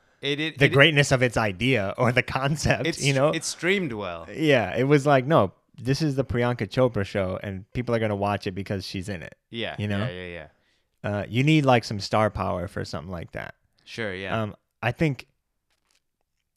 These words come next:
Speaker 2: yeah, the original Fresh Off the Boat, you know, didn't have any, like, huge stars yet.
Speaker 1: Yeah, I
Speaker 2: They
Speaker 1: mean,
Speaker 2: had
Speaker 1: they,
Speaker 2: people
Speaker 1: they,
Speaker 2: that,
Speaker 1: they were
Speaker 2: familiar
Speaker 1: all,
Speaker 2: faces.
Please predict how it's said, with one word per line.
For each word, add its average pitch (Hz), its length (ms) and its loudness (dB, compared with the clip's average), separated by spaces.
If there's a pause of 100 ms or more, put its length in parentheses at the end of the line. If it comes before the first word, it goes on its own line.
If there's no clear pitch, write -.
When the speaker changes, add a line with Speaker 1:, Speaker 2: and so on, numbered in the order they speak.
(180)
Speaker 2:
yeah, 120 220 4
the 110 180 0
original 123 460 0
Fresh 117 300 0
Off 110 180 -2
the 95 80 -6
Boat, 127 420 2 (500)
you 117 140 -4
know, 95 240 -6 (200)
didn't 160 200 0
have 156 180 4
any, 123 180 0
like, 92 360 -2 (480)
huge 127 280 0
stars 120 500 2
yet. 117 320 2
Speaker 1:
Yeah, - 180 -2 (200)
I 143 80 0
Speaker 2:
They 156 60 0
Speaker 1:
mean, 160 80 8
Speaker 2:
had 208 120 10
Speaker 1:
they, 156 40 4
Speaker 2:
people 190 240 6
Speaker 1:
they, 156 80 8
Speaker 2:
that, 139 280 6
Speaker 1:
they 160 120 0
were 170 40 2
Speaker 2:
familiar 160 360 8
Speaker 1:
all, 139 80 4
Speaker 2:
faces. 139 420 4